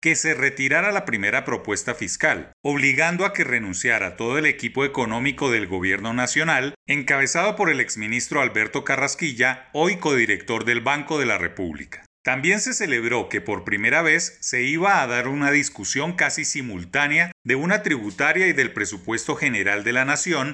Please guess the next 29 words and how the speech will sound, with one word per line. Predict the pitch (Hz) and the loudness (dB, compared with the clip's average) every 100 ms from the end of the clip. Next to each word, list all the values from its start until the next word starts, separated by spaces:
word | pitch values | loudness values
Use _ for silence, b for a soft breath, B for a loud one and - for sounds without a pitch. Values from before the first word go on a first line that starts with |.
| - | -4
para | 113 98 | -2 -2
el | 90 | -2
próximo | 147 143 165 170 175 | -2 -2 -2 2 2
año | 143 147 165 180 _ | 2 0 -2 -6 _
en | - 147 | -2 2
una | 170 202 | 2 2
suerte | 190 190 175 180 | 2 2 2 4
de | 165 120 | 4 4
eventos | 104 123 147 - 214 - - | 2 2 2 0 -2 -2 -4
que | - 156 | 2 4
enfilan | 156 147 196 208 226 180 | 4 0 0 2 2 2
de | 120 | 2
dónde | 117 143 160 | 0 0 0
saldrán | 143 107 107 127 | 0 -2 -2 -2
los | 143 | 0
recursos | 131 120 117 113 139 - | 0 -2 -2 -2 -4 0
públicos | 185 160 170 175 185 175 - | 0 2 2 2 0 0 -2
y | 143 | -6
cómo | - 175 190 | 0 0 2
se | 196 147 | 0 0
van | 120 117 | 0 0
a | |
invertir. | 123 113 92 - 101 80 - _ _ _ | 0 0 -2 -2 -4 -4 -8 _ _ _
El | 139 143 | -4 0
presupuesto | 156 147 139 156 190 220 | 0 0 -2 0 0 0
general | - 151 110 110 127 | 0 0 2 2 0
de | 107 | -2
la | 92 95 | -4 -4
Nación | 92 - 156 170 | -4 0 0 0